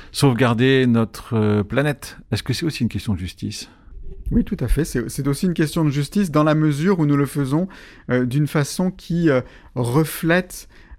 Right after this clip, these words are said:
Speaker 2: euh, les, euh, les principes que, que Dieu donne dans sa parole. Alors oui, c'est une question de justice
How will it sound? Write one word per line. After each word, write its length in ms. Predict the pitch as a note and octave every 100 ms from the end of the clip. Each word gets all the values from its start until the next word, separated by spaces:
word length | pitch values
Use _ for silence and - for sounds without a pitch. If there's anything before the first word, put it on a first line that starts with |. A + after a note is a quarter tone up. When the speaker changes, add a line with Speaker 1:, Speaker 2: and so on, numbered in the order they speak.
| -
Speaker 2:
euh, 400 | C3 B2+ A2+ A2
les, 500 | B2 B2 B2 B2 A2+ - - -
euh, 240 | - A2 G#2+
les 140 | B2
principes 760 | - D3 D3 - - F#3+ - D3 B2 -
que, 380 | D3 C#3+ C#3+ B2+
que 80 | C#3+
Dieu 240 | A#2+ D3+
donne 280 | C3+ D#3 D#3+
dans 120 | C3+
sa 160 | - C3
parole. 480 | C3 B2+ D#3 G#3 D#3
Alors 240 | - C#3 C3+
oui, 160 | A3
c'est 220 | B3 G#3+ G#3
une 100 | F3
question 340 | E3+ - E3
de 120 | D3
justice 560 | C3 C#3+ - G#3+ A3+